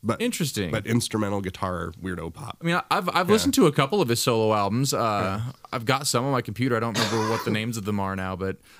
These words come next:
Speaker 2: I
Speaker 1: Yeah.
Speaker 2: enjoyed them. They were really good. It, it was, uh, what a-, ended up making me wanna listen to a little bit of Racer X, and
Speaker 1: Yeah.
Speaker 2: I
Speaker 1: Mm-hmm.
Speaker 2: listened to, uh, I think they made an album. They, they,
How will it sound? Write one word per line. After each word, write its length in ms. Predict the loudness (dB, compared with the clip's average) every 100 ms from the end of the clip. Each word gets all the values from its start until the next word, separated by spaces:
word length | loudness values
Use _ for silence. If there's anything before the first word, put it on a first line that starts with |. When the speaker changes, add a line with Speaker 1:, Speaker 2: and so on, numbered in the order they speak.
| -4
Speaker 2:
I 140 | 0
Speaker 1:
Yeah. 60 | 2
Speaker 2:
enjoyed 320 | 4 6 4
them. 100 | 4
They 80 | 4
were 80 | 6
really 220 | 6 4
good. 200 | 4 4
It, 120 | 4
it 220 | 2 2
was, 200 | 2 2
uh, 220 | 2 2 2
what 180 | 2
a-, 140 | 0 -4 -4
ended 240 | -2 2 2
up 160 | 0
making 260 | -2 -2 2
me 80 | 2
wanna 180 | 2 0
listen 220 | 0 0
to 60 |
a 20 | 0
little 200 | 0 -2
bit 100 | 0
of 80 |
Racer 320 | 0 -2 -4 -2
X, 360 | -2 -4 -4
and 220 | -4 -4 -6 -6
Speaker 1:
Yeah. 300 | -4 -4 -6 -8
Speaker 2:
I 80 | -2
Speaker 1:
Mm-hmm. 60 | 2
Speaker 2:
listened 260 | 2 2 0
to, 220 | 0 0
uh, 40 | 0
I 100 | 0
think 280 | -2 -4
they 140 | -2 0
made 180 | 0 2
an 60 |
album. 400 | 2 2 0 -2 -2
They, 200 | 0 0
they, 360 | 0 0 0